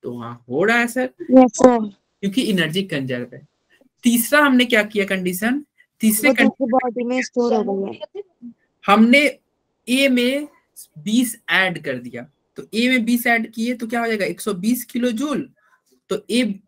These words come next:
Speaker 1: ए में बीस ऐड किया तो ये क्या हो जाएगा? फ़ाइव किलो जूल। तो अभी भी क्या हो गया? एक सौ पच्चीस किलो जूल।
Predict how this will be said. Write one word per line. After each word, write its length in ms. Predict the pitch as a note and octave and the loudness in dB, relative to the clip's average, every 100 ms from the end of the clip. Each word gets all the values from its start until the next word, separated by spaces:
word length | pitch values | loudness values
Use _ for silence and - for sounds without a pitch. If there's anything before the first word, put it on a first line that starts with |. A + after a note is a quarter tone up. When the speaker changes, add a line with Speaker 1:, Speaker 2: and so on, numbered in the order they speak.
| - | -4
Speaker 1:
ए 160 | A3 A#3 | -2 0
में 200 | A#3+ F#3 | -2 0
बीस 200 | A#3+ A3 | -2 0
ऐड 280 | G#3 A3 | 0 -2
किया 140 | G#3+ A3 | -4 -4
तो 140 | E3+ | -4
ये 100 | F3+ | -6
क्या 160 | G3+ B3 | -4 -4
हो 60 | |
जाएगा? 240 | G3 D3 C#3+ | -4 -6 -8
फ़ाइव 560 | - _ D#3 D#3+ G3+ - | -16 _ -2 -2 -2 -6
किलो 220 | D3 C#3 | -10 -8
जूल। 300 | C3 B2+ - _ _ _ _ _ _ _ _ | -10 -14 -16 _ _ _ _ _ _ _ _
तो 60 | - | -4
अभी 180 | E3 A3 | 0 2
भी 100 | A#3+ | 2
क्या 160 | C4 | 0
हो 80 | B3+ | 0
गया? 180 | F#3+ C#3+ - | -2 -6 -4
एक 160 | F#3 G#3 | -4 -4
सौ 160 | G#3+ | -8
पच्चीस 440 | G#3 E3+ - F3+ - | -6 -8 -6 -8 -8
किलो 280 | - C#3 C3 | -10 -10 -8
जूल। 220 | C3+ | -10